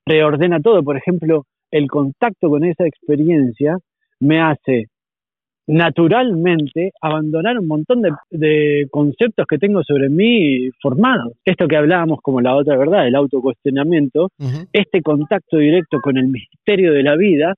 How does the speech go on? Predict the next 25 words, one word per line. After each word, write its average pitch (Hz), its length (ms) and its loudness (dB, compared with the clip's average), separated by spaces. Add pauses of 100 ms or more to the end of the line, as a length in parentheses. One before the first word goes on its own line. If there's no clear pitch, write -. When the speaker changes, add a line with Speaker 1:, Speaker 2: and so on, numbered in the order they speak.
(560)
Speaker 1:
naturalmente 185 800 0
lo 160 120 0
que 208 80 -2
hace 220 160 -4
es - 120 -14
¡pum! 285 220 2 (300)
Y 160 100 -4
te 151 100 -2
borra 170 320 0
todo 147 320 -2
y 131 80 -6
te 139 100 -10
dice, 156 260 -6
y 156 80 -2
te 151 100 -2
deja 170 260 0
a 160 40 2
vos 170 280 2
ahí 165 220 2
desnudo 165 520 2
frente, 143 400 -2 (220)
frente 151 240 0
a 151 40 2
la 143 100 0
pregunta. 127 520 -4